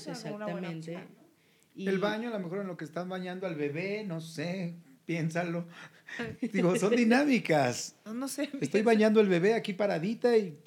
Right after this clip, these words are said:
Speaker 3: mi esposo me está ayudando atrás, no sé, piénsalo.
Speaker 1: Eh, a lo mejor yo po-,
Speaker 3: <laughs>
Speaker 1: ahí
Speaker 3: Suena
Speaker 1: pensaría en,
Speaker 3: interesante. Se me va a
Speaker 1: ah,
Speaker 3: caer
Speaker 1: pongo el,
Speaker 3: aquí.
Speaker 1: se me va a caer el chamaco, ¿no?
Speaker 3: <laughs>
Speaker 1: Sí, sí. Pensaría eso.
Speaker 2: Es quitarse mucho de lo que ya tenemos.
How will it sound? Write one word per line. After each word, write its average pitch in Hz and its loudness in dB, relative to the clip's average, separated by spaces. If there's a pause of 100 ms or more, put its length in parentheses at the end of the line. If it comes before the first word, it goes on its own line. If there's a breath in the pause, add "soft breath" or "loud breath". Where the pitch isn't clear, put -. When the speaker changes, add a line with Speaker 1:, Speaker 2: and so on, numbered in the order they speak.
(120)
Speaker 3:
mi 147 -8
esposo 175 -8
me 170 -6
está 156 -6
ayudando 160 -6
atrás, 233 -4
no 180 -6
sé, 175 -10 (420 soft breath)
piénsalo. 139 -2 (640)
Speaker 1:
Eh, 240 -4
a 240 0
lo 254 -2
mejor 254 0
yo 302 -2
po-, 285 -2
Speaker 3:
<laughs> 202 4
Speaker 1:
ahí 233 -2
Speaker 3:
Suena - -18
Speaker 1:
pensaría 254 4
en, 254 6 (100)
Speaker 3:
interesante. 151 4 (180)
Se 156 -6
me 147 2
va 165 2
a - -4
Speaker 1:
ah, - -4
Speaker 3:
caer 202 0
Speaker 1:
pongo 262 4
el, 262 2
Speaker 3:
aquí. 254 0
Speaker 1:
se 208 2
me 240 0
va 254 4
a 262 -4
caer 302 -2
el 311 -6
chamaco, 226 -2
¿no? 269 -2
Speaker 3:
<laughs> - -6
Speaker 1:
Sí, 294 -10
sí. 339 -12 (680)
Pensaría 208 -8
eso. 226 -12 (160)
Speaker 2:
Es 220 -8
quitarse 247 -6
mucho 220 -6 (640)
de 175 -2
lo 170 0
que 170 -6
ya 180 -4
tenemos. 160 -8